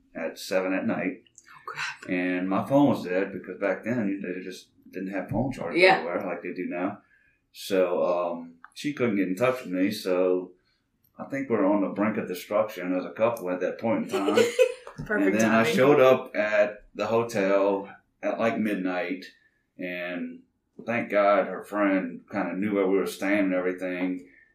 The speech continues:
Speaker 1: and, uh, you know, drug her, I guess, to the hotel bar to get her frustrations out. And, um, just so happened I'm checking in the room, and her,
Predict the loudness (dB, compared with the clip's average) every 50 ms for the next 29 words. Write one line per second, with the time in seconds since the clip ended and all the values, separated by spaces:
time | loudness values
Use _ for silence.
0 | _ _ -12 -10 -8 -6 -6 -4 -4 -4 -6 -6 -10 -12 -12 -6 -4 -4 -4 -4
1 | -8 -10 -12 -8 -2 2 2 2 2 0 -4 -6 -8 -12 -16 _ _ _ _ _
2 | _ _ _ _ -10 -8 -8 -6 -6 -6 -6 -4 -2 0 0 0 0 2 4 4
3 | 4 4 4 2 4 4 4 4 4 2 -2 -4 -8 -8 -6 -4 -4 -4 -4 -2
4 | -4 -4 -4 -2 0 0 0 0 0 -4 -6 -4 -4 -2 -2 -2 -4 -6 -10 -20
5 | -20 _ _ _ _ -10 -6 -4 -4 -2 -2 -2 -2 0 -2 -2 -4 -6 -10 -14
6 | -18 _ _ _ _ _ _ _ _ -10 -8 -6 -2 0 0 2 4 6 6 6
7 | 4 4 -2 -4 -2 0 0 0 0 0 0 -2 0 -2 0 0 2 4 4 4
8 | 2 0 -4 -6 -10